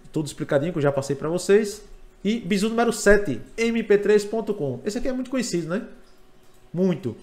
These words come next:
M P três ponto com. Cargos privativos de brasileiro nato. Artigo doze, parágrafo terceiro. De acordo com o artigo doze,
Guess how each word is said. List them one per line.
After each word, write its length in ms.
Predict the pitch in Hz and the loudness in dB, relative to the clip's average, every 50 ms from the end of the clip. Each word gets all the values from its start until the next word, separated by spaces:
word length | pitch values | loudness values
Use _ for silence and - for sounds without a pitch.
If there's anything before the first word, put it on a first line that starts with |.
| - - - - - - _ - _ | -18 -20 -20 -20 -20 -20 _ -10 _
M 240 | 139 143 151 160 156 | -2 -2 -2 -2 0
P 160 | 156 160 147 | 0 -2 -2
três 560 | - - 139 143 151 165 175 - - - - - - - - | 2 2 2 4 2 2 -2 -4 -8 -12 -16 -18 -20 -4 2
ponto 400 | - 175 185 190 185 - 233 233 - - - | 4 4 4 4 2 -2 -4 -4 -6 -10 -4
com. 320 | - 151 139 123 101 - - - - - _ - - - - - - - - - - - - - - _ - _ - - _ - - - _ _ _ - - - - - - - - - - - - - - - - - - - - - - - - - - - - - - | 0 0 0 0 -2 -6 -14 -20 -20 -20 _ -20 -20 -20 -20 -20 -20 -20 -20 -20 -20 -20 -20 -20 -20 _ -20 _ -20 -20 _ -20 -20 -20 _ _ _ -20 -20 -20 -20 -20 -20 -20 -20 -20 -20 -20 -20 -20 -20 -20 -20 -20 -20 -18 -20 -20 -20 -20 -20 -20 -20 -20 -20 -2 4
Cargos 340 | 220 214 214 220 196 208 202 | 6 6 6 6 6 2 2
privativos 540 | - 226 226 208 208 175 - 196 202 202 | 0 -2 2 4 4 4 4 2 2 0
de 80 | 202 196 | 2 2
brasileiro 460 | 185 196 196 185 165 165 180 208 226 | 4 6 6 6 6 6 8 8 8
nato. 360 | 196 160 139 131 131 - 123 107 - - - - - - | 6 4 2 0 0 -4 -12 -16 -16 -20 -20 -20 -10 -6
Artigo 300 | - 120 - 180 190 202 | -4 -2 -2 0 -2 2
doze, 300 | 170 185 196 214 208 202 | 6 6 6 6 6 2
parágrafo 280 | - 214 220 208 214 | 2 0 0 0 0
terceiro. 380 | - - 156 - 170 165 160 160 - - - - - - - - - - - - - - - - - | -2 -4 -2 0 0 0 0 -2 -6 -14 -20 -20 -20 -20 -20 -20 -20 -20 -20 -18 -10 -8 -8 -4 -2
De 60 | - | -2
acordo 280 | 180 - 226 240 240 240 | -2 2 2 0 0 2
com 80 | 240 208 | 0 -2
o 40 | |
artigo 260 | 180 - - 185 208 226 | -2 -2 -4 -4 0 6
doze, 360 | 190 214 220 220 220 240 | 6 8 8 8 4 0